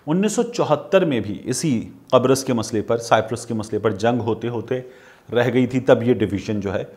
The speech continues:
वो हुआ था। अब इस वक्त, आ, दोनों मुल्क ये कह रहे हैं कि वो मुज़ाकरात के लिए तैयार हैं, लेकिन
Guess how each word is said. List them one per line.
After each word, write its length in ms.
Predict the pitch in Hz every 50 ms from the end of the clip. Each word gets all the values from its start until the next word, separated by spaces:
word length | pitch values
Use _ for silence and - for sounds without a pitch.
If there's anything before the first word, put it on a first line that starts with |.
| - - - - - _ _ 110
वो 80 | 120
हुआ 280 | 117 - 113 104 95 87
था। 220 | - - - - - - _ _ _ _ - _ _ _
अब 120 | - 185 214
इस 180 | - - 190
वक्त, 320 | 185 214 208 214 - - - - - _ _ _ _ _ _ _ _ _
आ, 120 | - 117 117
दोनों 440 | - - - 147 156 165 175 185 180
मुल्क 220 | 170 165 156 165
ये 60 | 160
कह 180 | 135 127 131 135
रहे 220 | 127 120 110 135
हैं 180 | 131 110 139 131
कि 100 | - 143
वो 120 | 143 143 131
मुज़ाकरात 680 | 117 110 95 110 107 110 - 123 117 117 123 123 - -
के 80 | 143 131
लिए 180 | 131 139 156 147
तैयार 460 | - 113 98 95 98 98 90 87 82
हैं, 220 | 85 - - - - _ - - _ _ _
लेकिन 500 | 107 117 139 165 170 165 190 214 214 214